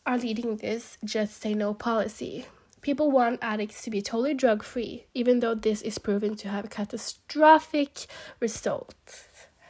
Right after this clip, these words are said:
Cold turkey is not a sustainable option. Dehumanization of addicts to punish rather than treat, some states even banning Narcan,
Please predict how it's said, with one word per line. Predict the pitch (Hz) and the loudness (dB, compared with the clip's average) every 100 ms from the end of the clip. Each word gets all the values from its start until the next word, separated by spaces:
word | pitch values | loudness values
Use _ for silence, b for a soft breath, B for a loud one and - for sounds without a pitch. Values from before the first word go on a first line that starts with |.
| B B B B | B B B B
Cold | - 302 330 | 2 4 6
turkey | 330 240 214 247 | 2 0 -2 -8
is | - - 233 | -8 -6 -4
not | 214 | -2
a | 202 | -4
sustainable | 208 - 208 208 208 190 | -6 -4 -4 -4 -4 -6
option. | 151 - - - - 55 - B B - _ B B B B - | -6 -8 -8 -10 -10 -12 -16 B B -20 _ B B B B -10
Dehumanization | 269 285 285 302 285 269 254 247 254 330 - | -4 -4 0 2 2 2 -2 -2 -2 -4 -6
of | 285 - | -8 -8
addicts | 214 226 - 311 330 - - - - | -6 -6 -6 -10 -10 -12 -14 -14 -10
to | 277 | -10
punish | 254 - 254 247 247 | -8 -4 -2 0 -2
rather | 226 233 | -4 -6
than | 247 | -8
treat, | 240 - 220 254 320 - - - - | -8 -12 -12 -14 -14 -18 -20 -18 -12
some | - 254 277 | -2 0 0
states | 277 - 233 233 | -2 -2 -2 -4
even | 220 226 220 | -2 -2 0
banning | 214 214 247 247 | -2 -2 -2 -2
Narcan, | 202 196 - 214 196 254 | -4 -8 -14 -8 -6 -6